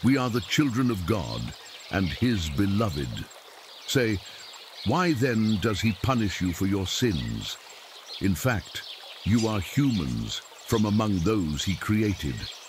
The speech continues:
He forgives whom he wills, and he punishes whom he wills. To God belongs the dominion of the heavens and the earth and what lies between them, and to him is the return." O people of the book,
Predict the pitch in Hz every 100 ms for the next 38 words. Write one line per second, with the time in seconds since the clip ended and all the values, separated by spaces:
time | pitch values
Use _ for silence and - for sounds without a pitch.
0 | - - - 131 135 127 95 147 131 95
1 | 123 127 95 113 101 123 76 62 60 107
2 | - - - - 87 90 127 123 90 73
3 | 69 90 87 78 92 67 57 57 55 -
4 | - - - - 104 127 135 127 113 120
5 | 117 117 117 104 90 76 92 98 135 127
6 | 117 110 85 90 120 73 62 58 55 -
7 | - - - 82 82 85 117 101 65 -
8 | - - - - 76 80 80 87 92 92
9 | 76 85 - 95 71 57 53 - - -
10 | - 82 76 82 71 127 101 67 64 62
11 | - - - 78 76 76 73 76 - 87
12 | 76 60 57 57 53 - - - - -
13 | - - - - - - - 143 139 135
14 | 131 123 117 -